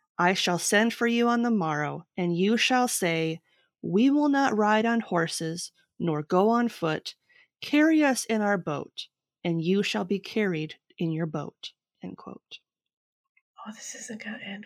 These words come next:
Speaker 2: well.
Speaker 1: The emissaries returned the following day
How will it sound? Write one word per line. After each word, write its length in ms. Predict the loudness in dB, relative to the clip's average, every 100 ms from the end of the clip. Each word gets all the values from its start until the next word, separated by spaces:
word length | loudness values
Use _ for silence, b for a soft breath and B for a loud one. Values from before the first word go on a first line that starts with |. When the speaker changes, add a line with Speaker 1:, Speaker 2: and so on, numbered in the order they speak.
| -20
Speaker 2:
well. 80 | -20 -20 -20 _ _ _ _ _ _ _ _ _ _ _
Speaker 1:
The 180 | -4 0
emissaries 800 | 2 2 2 2 2 0 -2 -4
returned 460 | -6 -2 -2 0 -2
the 60 |
following 540 | -6 -4 -2 -2 -2 -2
day 380 | -4 -4 -8